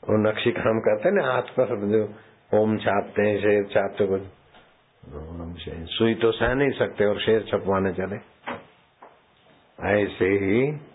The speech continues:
घड़ाई तो सह नहीं सकते और भगवान बनने चले, अथवा प्रसिद्ध होने चले।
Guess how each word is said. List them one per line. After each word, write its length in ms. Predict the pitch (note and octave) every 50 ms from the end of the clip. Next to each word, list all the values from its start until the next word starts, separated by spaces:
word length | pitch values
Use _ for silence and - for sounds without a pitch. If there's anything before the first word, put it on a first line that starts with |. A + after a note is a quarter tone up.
| _ _ _ _ _ _ -
घड़ाई 380 | F#2 F2 F#2 F2+ F#2 G2+ A2 A2
तो 180 | G#2+ B2 A#2+
सह 240 | A2+ - - A#2+ B2
नहीं 180 | B2+ B2+ C3 A#2+
सकते 400 | - - G#2 - - - F#2 F2+
और 100 | F#2 F#2
भगवान 460 | F2+ F2+ F#2 F#2+ G2+ G#2+ A2 A2 A2
बनने 300 | A2 A2 A2 A2 A2 G#2+
चले, 340 | G#2 - G#2+ G#2 G#2 G#2+ G#2+ G#2+ - - - _ _ _ - _ _ - -
अथवा 280 | F#2 G2+ - - G2+
प्रसिद्ध 440 | F#2 - - G2+ - - B2 A#2 G#2+
होने 260 | A2+ A2 A2+ A#2 A2+
चले। 600 | G#2 G#2+ A2+ G#2+ G#2 G#2+ G#2+ G#2+ - - - _